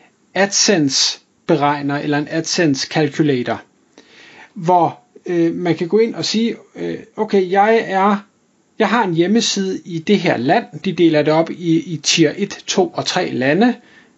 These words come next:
Øh, og så er der selvfølgelig en liste over, hvad, hvad, hvad er tier et land, og hvad er tier tre land. Hvad er det for en niche, jeg er i? Og så er der en slider, hvor man kan sige, hvor mange månedlige besøgende har min hjemmeside.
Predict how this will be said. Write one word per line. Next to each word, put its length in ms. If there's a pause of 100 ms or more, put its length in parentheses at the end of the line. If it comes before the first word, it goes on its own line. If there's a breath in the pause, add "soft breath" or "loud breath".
(160)
Øh, 140
og 80
så 80
er 40
der 80
selvfølgelig 360
en 40
liste 140
over, 100
hvad, 160
hvad, 180
hvad 100
er 80
tier 240
et 120
land, 200
og 60
hvad 100
er 60
tier 200
tre 220
land. 220 (1120 loud breath)
Hvad 320
er 100
det 140
for 260
en 260 (340)
niche, 560
jeg 200
er 200
i? 380 (400 soft breath)
Og 140
så 120
er 180
der 80
en 180
slider, 520
hvor 120
man 140
kan 100
sige, 180
hvor 140
mange 460 (160)
månedlige 480
besøgende 500
har 200
min 140
hjemmeside. 580